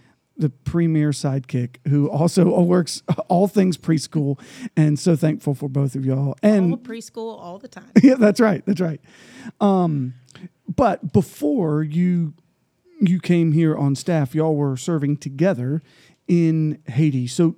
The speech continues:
Speaker 1: so tell us a little bit about that ministry, first of all. What, what was your, uh, as, as serving there in Haiti, what was that? What was the job, the task at hand? And then, then we'll kinda pivot to Haitian culture.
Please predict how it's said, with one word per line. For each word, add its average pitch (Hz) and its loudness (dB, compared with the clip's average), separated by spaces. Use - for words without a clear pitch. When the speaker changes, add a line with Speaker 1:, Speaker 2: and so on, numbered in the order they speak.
Speaker 1:
so - -4
tell - -6
us - -4
a 247 -6
little 175 0
bit 160 0
about 147 -4
that 165 -4
ministry, 160 0
first 139 -4
of 131 -6
all. 135 0
What, - -4
what 196 -2
was 165 0
your, 143 0
uh, 147 -4
as, 160 0
as 156 -2
serving 160 0
there 139 0
in 143 -4
Haiti, 131 -2
what 262 -6
was 156 0
that? 165 -4
What 147 -8
was 139 -12
the 139 -8
job, 143 -4
the - -20
task 151 -6
at 123 -10
hand? 143 0
And 147 0
then, 143 -2
then 196 4
we'll 160 0
kinda 151 -2
pivot 160 -2
to 151 0
Haitian 135 -2
culture. 135 -4